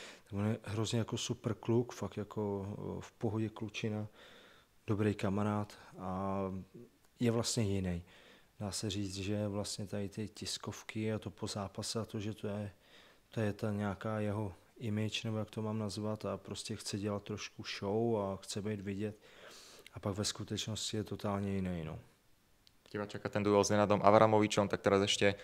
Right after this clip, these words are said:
Speaker 2: na záver, ako bude vyzerať aj tá tvoja ďalšia príprava, možno nejaké stupňovanie formy?
Speaker 1: Tak já jsem byl teďka týden v Polsku, tak teďka něco otrénuju v Čechách samozřejmě a možná bych jel ještě znova,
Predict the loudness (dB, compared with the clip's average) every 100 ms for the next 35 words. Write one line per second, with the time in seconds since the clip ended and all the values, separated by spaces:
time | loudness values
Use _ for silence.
0 | -12 -12 4 8 10 10 10 8 4 6
1 | 6 8 8 8 6 4 6 4 6 6
2 | 8 8 6 4 4 8 8 8 4 2
3 | 0 0 2 6 10 10 8 8 8 8
4 | 2 -2 _ _ _ -20 _ _ -20 _
5 | -20 -20 -20 -20 -20 -12 2 6 8 10
6 | 10 10 10 8 8 8 8 6 2 4
7 | 4 6 6 2 2 2 2 0 4 6
8 | 6 4 0 -12 -20 -20 -16 -2 -2 0
9 | 0 2 4 2 2 0 2 2 4 4
10 | 6 4 4 0 -2 0 0 0 -2 -2
11 | -2 0 0 2 2 2 2 2 2 0
12 | -2 -4 -2 0 2 2 2 0 0 2
13 | 0 0 -2 0 0 -2 -2 -2 0 0